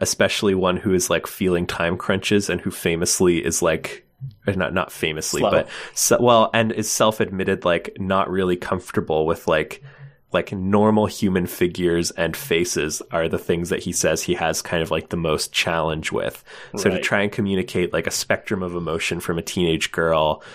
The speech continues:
Speaker 1: on a face that is drawn, like, pretty, pretty simply,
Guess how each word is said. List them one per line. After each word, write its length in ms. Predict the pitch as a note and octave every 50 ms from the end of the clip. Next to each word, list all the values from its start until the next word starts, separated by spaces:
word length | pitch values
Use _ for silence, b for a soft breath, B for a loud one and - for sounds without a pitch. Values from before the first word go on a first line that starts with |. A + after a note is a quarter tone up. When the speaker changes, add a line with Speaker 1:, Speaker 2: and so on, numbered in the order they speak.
| B B B B B
Speaker 1:
on 160 | - E2+ F2
a 60 | E2+ E2+
face 400 | - - - F2+ F2+ F2 - -
that 240 | - F2 E2 -
is 160 | E2 E2 - -
drawn, 500 | - - F2 E2+ E2+ E2+ E2+ E2+ E2 E2
like, 320 | D#2+ D#2 D2+ - - -
pretty, 680 | - - - G#2+ F#2+ F#2 F#2+ F2+ F2+ F2 E2+ E2 D#2+ D2+ - - - - - - - - - -
pretty 260 | - - A2+ G2 F#2
simply, 720 | - - - - F2+ F#2 - A2+ A2+ A#2+ B2+ C#3 D3 C#3+